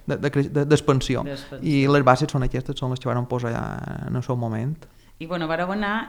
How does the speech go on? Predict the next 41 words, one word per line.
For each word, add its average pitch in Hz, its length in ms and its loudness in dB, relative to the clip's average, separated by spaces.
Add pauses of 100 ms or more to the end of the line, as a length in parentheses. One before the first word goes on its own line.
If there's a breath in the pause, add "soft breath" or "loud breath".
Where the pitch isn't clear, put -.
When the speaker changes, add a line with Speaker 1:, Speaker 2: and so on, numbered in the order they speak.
Speaker 2:
i 175 80 -8
de, 170 120 -6 (200)
Speaker 1:
Sí, 143 80 4
Speaker 2:
eh, 170 160 -2
Speaker 1:
i 156 140 2
to-, 147 100 2
Speaker 2:
a - 0 -
Speaker 1:
eh, 131 240 4
Speaker 2:
presentar 127 300 4
Speaker 1:
exacte. - 160 4
Speaker 2:
aquesta 190 340 0
Speaker 1:
Lo, 160 80 8
Speaker 2:
associació 226 600 2
Speaker 1:
i 240 80 6
Speaker 2:
nacional 147 560 6 (120)
de, 190 120 0 (320)
bueno, 185 180 -4
Associació 202 340 -2
Nacional 233 400 2
de 214 80 2
Agentes 220 380 -2
Speaker 1:
Li - 60 -2
Speaker 2:
Tutores 175 320 8
Speaker 1:
de-, 208 40 6
Speaker 2:
al, 208 120 4 (100)
Speaker 1:
sí, 175 380 2
Speaker 2:
al 156 80 10
Speaker 1:
le 160 100 10
dèiem 185 160 6
agente 175 320 2
tutor 165 240 0
perquè 165 160 -2
la 160 80 2
península 165 480 0
se 156 140 -6
coneix 143 260 -2
més 143 160 -6
com 147 80 -4
a 135 80 -2
agente 143 240 -4
tutor. 123 300 -4